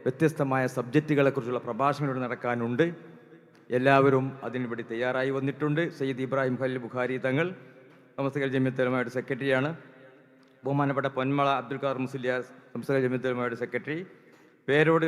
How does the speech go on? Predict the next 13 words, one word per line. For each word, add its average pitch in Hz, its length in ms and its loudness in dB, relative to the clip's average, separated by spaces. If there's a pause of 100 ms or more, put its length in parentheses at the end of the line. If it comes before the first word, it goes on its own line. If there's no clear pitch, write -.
അബ്ദുറഹ്മാൻ 143 520 4
സക്കാഫി 131 440 0 (600)
സമസ്ത 139 280 -2
കേരള 135 160 2
ജമിയത്തുൽ 127 320 0
ഉലമ 123 140 0 (100)
സെക്രട്ടറി, 120 380 -4 (580)
ബഹുമാന്യരായ 147 580 6 (480)
സി 139 120 -4 (140)
മുഹമ്മദ് 151 380 2
ഫൈസി 147 320 0 (1400)
കേന്ദ്ര 147 220 6 (140)
മുഷാവറ 160 400 2